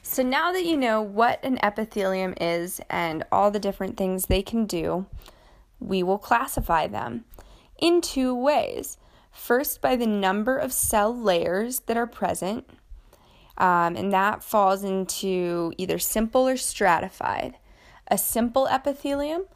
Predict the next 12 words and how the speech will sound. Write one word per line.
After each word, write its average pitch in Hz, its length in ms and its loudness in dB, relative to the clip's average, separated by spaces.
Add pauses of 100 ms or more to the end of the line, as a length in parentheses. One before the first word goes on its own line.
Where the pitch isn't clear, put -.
(320)
will 214 180 2
only 202 280 0
have 180 280 0
one 175 480 0
cell 202 320 2
layer, 214 440 0
whereas 180 480 0
a 180 100 -2
stratified 226 1080 0
epithelium 175 840 -6 (420)
will 202 220 4
have 180 520 2